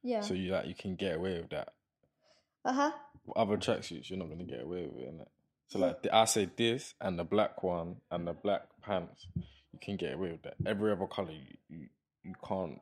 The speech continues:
Speaker 2: get
Speaker 1: You kinda
Speaker 2: away
Speaker 1: have
Speaker 2: with
Speaker 1: to
Speaker 2: it.
Speaker 1: have the same top to the
Speaker 2: Yeah,
Speaker 1: bottoms, yeah.
Speaker 2: 'cause I remember my, my dark blue and light blue one. Again, that, not everyone has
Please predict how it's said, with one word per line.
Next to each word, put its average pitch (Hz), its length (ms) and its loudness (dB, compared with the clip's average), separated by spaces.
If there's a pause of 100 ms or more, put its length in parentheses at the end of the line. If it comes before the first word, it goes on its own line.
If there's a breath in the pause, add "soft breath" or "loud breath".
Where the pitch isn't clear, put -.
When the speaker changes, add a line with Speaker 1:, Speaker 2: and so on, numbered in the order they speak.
(120)
Speaker 2:
get - 120 -2
Speaker 1:
You - 60 0
kinda 233 180 2
Speaker 2:
away 214 60 0
Speaker 1:
have 214 100 -2
Speaker 2:
with - 40 -8
Speaker 1:
to 220 60 -4
Speaker 2:
it. - 40 -2
Speaker 1:
have - 60 -12
the 214 60 -8
same 208 260 -4
top - 440 -4
to - 100 -4
the 196 60 -2
Speaker 2:
Yeah, 185 60 -4
Speaker 1:
bottoms, 196 320 -2
yeah. 196 100 -2
Speaker 2:
'cause 98 140 2
I 95 40 6
remember 98 360 4
my, 87 340 0 (200)
my 87 140 -2
dark 101 320 2
blue 92 160 -2
and 85 120 -4
light 90 260 -2
blue 87 180 -4
one. 85 380 -4 (1900)
Again, 92 500 0 (120)
that, - 280 4
not 101 220 0
everyone 95 440 0
has 87 320 0